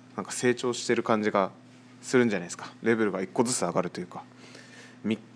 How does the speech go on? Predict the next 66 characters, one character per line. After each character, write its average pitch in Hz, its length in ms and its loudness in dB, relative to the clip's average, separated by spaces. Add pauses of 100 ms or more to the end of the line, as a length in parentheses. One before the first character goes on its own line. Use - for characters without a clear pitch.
日 123 240 8
配 123 160 0
信 120 180 -2
し - 100 -6
た 160 80 4
ら 123 140 6
レ 110 140 4
ベ 107 100 0
ル 95 100 -2
が 90 220 -8 (180)
ゼ 123 120 6
ロ 117 60 4
か - 120 -4
ら - 80 -6
一 - 240 0
に 92 80 0
な 87 100 -4
っ - 40 -14
て、 - 260 -6 (580)
<laughs> - 560 -10
三 123 240 -2
週 139 220 2
間 113 180 2
配 113 180 2
信 120 240 -2
し - 80 -4
た 143 120 4
ら 151 240 4 (380)
一 - 200 4
か - 120 6
ら - 200 -2
レ 113 100 6
ベ 107 100 2
ル 90 60 -2
二 107 140 2
に 110 100 2
上 90 100 -2
が 90 100 -4
る - 100 -10
み 104 120 -2
た 107 100 0
い - 20 2
な 92 80 -6
感 104 180 -6
じ 107 140 -2
で、 107 140 0 (580)
ね、 160 180 2
そ - 180 0
う - 20 8
い - 40 6
う - 20 4
感 123 200 0
じ 117 100 2
で 110 60 -10
少 - 220 -2
し - 160 -2
ず 127 60 -4
つ - 220 -10
少 123 80 0
し - 100 -2
ず 120 120 2
つ - 120 -8
ち - 100 -2
ょ - 20 -2
っ - 40 -2
と、 - 260 -8